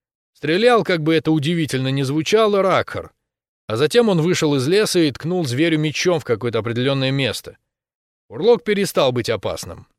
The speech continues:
Его парализовало». «Интересно, девки пляшут», — затянул Витя. «Это что получается? У зверюги мозги поехали, и она с какого-то перепугу решила валить всех направо и налево?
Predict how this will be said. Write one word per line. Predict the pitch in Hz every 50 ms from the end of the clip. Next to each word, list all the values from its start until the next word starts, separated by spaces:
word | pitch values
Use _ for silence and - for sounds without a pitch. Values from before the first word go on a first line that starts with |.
| _ _ _
Его | - 101 123 151 165
парализовало». | 143 156 156 156 151 151 143 131 143 135 117 98 85 78 - - _ _ _ _ _ _ _ _ _ _ _ _ _ _ _ _ _
«Интересно, | - 95 107 135 151 - - 262 277 277 277 277 262 254 240 240 233 226 - 247 247 240
девки | 214 202 226 247 247 233 - - - 240
пляшут», — | 196 - 233 233 233 233 233 233 208 - 233 226 214 - -
затянул | - 120 107 123 131 113 - 135 135 127 120
Витя. | 110 120 123 110 - 113 101 - _ _ _ _ _ _ _ _ _
«Это | - 202 226 -
что | - - - 233
получается? | 190 170 175 180 180 - - 175 156 131 117 - 110 90 - _ _ _ _ _
У | - 196 208
зверюги | 170 185 190 202 190 208 233 240 220 214 233
мозги | 208 202 196 175 139 143 190 220
поехали, | 220 269 269 262 254 226 185 - - 165 147
и | 143
она | 143 143 143 156 185 196
с | 175 -
какого-то | - 190 170 - 208 202 180 160 175
перепугу | - 190 190 180 170 - 170 190 196 208 214
решила | 190 175 151 - 196 196 190 175
валить | 143 160 160 160 170 190 175 -
всех | - - 196 185 -
направо | 180 180 165 135 170 170 170 175 175
и | 175 175
налево? | 165 160 156 156 185 240 294 294 165 104